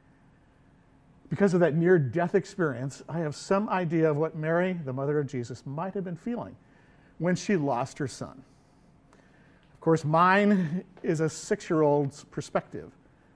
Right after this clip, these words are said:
but nonetheless, I know what that panic feels like. Jesus' parents lost track of their son. I think what probably happened is that Mary assumed that Jesus was with Joseph, and Joseph assumed that Jesus was with his mom or some other relative.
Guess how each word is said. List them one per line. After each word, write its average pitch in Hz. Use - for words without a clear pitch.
but 170
nonetheless, 214
I 175
know 190
what 208
that 190
panic 180
feels 202
like. -
Jesus' 196
parents 120
lost 123
track 107
of 117
their 107
son. 87
I 175
think 240
what 220
probably 185
happened 151
is 156
that 147
Mary 165
assumed 156
that 127
Jesus 165
was 156
with 160
Joseph, -
and 165
Joseph 214
assumed 160
that 160
Jesus 151
was 156
with 147
his 175
mom 214
or 131
some 156
other 165
relative. 180